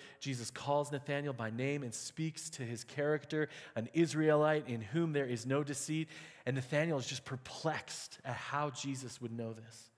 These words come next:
And, and Jesus kind of says, "I'm God, I know everything." He says, "I saw you under the fig tree even when Philip walked up on you."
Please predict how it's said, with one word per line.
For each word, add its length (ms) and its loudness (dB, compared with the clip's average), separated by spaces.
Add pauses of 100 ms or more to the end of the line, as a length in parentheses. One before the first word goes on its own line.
(800)
And, 140 2
and 180 0
Jesus 540 -2 (180)
kind 160 -4
of 80 -2
says, 360 -2 (440)
"I'm 140 -8
God, 380 2 (160)
I 40 -4
know 140 -2
everything." 520 -2
He 280 -18
says, 160 -6
"I 40 -4
saw 260 -2
you 160 0
under 100 0
the 80 -8
fig 260 -4
tree 220 -4
even 240 -2
when 100 -4
Philip 300 -6
walked 320 -8
up 220 -6
on 120 -4
you." 140 -2